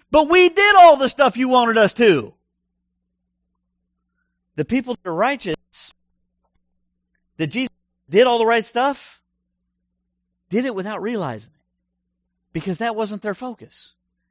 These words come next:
Their focus was their relationship with Christ that caused them to do the stuff that he commanded them to do. They weren't doing it to earn reward. They weren't doing it to stay righteous. They weren't doing it to, to, to hold on to their salvation. They were doing it because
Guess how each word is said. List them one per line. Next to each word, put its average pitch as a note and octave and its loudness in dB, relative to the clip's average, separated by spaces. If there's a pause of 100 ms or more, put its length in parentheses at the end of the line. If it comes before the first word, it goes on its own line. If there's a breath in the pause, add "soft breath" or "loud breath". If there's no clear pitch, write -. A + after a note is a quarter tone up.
(240)
Their G3 2
focus C4 -2
was G3 -10
their G3 -4
relationship F#3 -6
with E3 -18
Christ - -10 (380)
that F#3 -2
caused C4+ -2
them B2 -4 (340)
to A#3 0
do A3+ -2
the G3+ -2
stuff F#3+ -2
that F#3+ -8
he E3+ -10
commanded D3 -10
them C3+ -8
to G3+ -16
do. A#3 -6 (560)
They A#3+ 0
weren't D4 0
doing A3+ -2
it F3+ -10
to F#3+ -8
earn F3 -4
reward. C#3+ -2
They A#3+ 0
weren't C#4 -2
doing A3+ -2
it F#3 -10
to E3+ -12
stay C#3+ -10
righteous. A#2+ -8
They C4 -8
weren't D4+ -4
doing A#3 -6
it G#3+ -10
to, F#3 -2 (260 soft breath)
to, F#3 2
to - 0
hold B3 4
on C#4 2
to B3+ 0
their F3+ -4
salvation. D#3 -6 (260)
They B3+ -4
were B3+ -2
doing D#4 -2
it C4+ -4
because A#3+ -8